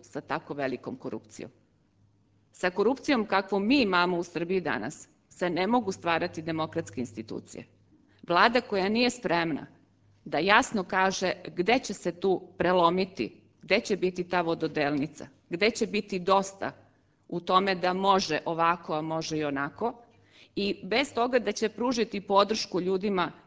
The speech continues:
koji su uspeli da naprave jedan institucionalni okvir,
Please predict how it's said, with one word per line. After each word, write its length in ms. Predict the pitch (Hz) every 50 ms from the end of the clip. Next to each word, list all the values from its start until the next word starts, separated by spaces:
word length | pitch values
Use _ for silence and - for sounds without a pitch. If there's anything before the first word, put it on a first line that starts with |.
| _
koji 180 | - - 185 196
su 200 | 185 - 180 196
uspeli 420 | 220 233 - - 302 277 233 196
da 120 | 170 180 180
naprave 540 | 170 170 175 180 - - 156 139 120 - - - - - - - _ _ _ -
jedan 320 | 170 175 185 196 190 208
institucionalni 920 | 240 262 254 - 202 185 - 185 180 - 175 175 170 175 170 170 170 170 170
okvir, 440 | 170 175 175 - - 123 113 -